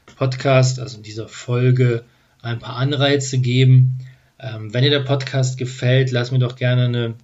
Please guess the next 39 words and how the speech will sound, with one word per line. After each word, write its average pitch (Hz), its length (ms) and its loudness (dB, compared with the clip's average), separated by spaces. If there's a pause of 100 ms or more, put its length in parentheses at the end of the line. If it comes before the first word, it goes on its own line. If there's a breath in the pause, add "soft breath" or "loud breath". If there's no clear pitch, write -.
(140)
Fünf-Sterne-Bewertung 113 1000 -8
da. 123 340 -2 (460 loud breath)
Gerne 127 280 4
kannst 127 320 6
du 127 60 0
mich 120 180 0
auch 117 340 -4
auf 113 520 -8
Social 127 420 -6
Media, 123 600 0
also 110 400 -12
vor - 180 -14
allen 113 180 -10
Dingen 110 140 -12
Instagram, 123 760 -2 (400 soft breath)
nebenbei 117 420 0
gründen, 123 540 2
kannst - 380 -10
du 170 80 -8
mich 104 260 -18
da - 180 -12
suchen 151 680 -6 (580 soft breath)
und, 120 500 -2
äh, 117 160 -4
mir 117 260 -2
gern 113 280 -6
sagen, 110 460 -2
wie 120 240 -2
dir 127 100 2
der 123 180 2
Podcast - 540 -8
gefallen 127 500 2
hat, 123 200 0
ob 117 160 -10
der 120 100 -10
dir 113 140 -10
gefallen 110 480 -10
hat 110 320 -10
und 104 340 -16